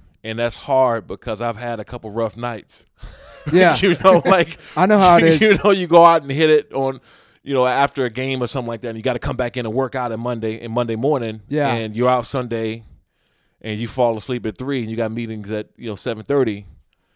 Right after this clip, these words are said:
Speaker 1: and you're, you're, I, I'm there physically,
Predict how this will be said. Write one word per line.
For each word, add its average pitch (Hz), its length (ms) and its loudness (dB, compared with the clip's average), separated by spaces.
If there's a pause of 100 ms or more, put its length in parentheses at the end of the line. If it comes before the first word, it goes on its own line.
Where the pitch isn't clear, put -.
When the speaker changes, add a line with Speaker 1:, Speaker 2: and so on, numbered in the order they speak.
(280)
Speaker 1:
and 101 140 -10
you're, 110 220 -8
you're, 110 220 -18 (220)
I, 113 300 -10 (140)
I'm 113 160 -6
there 123 480 2
physically, 151 500 0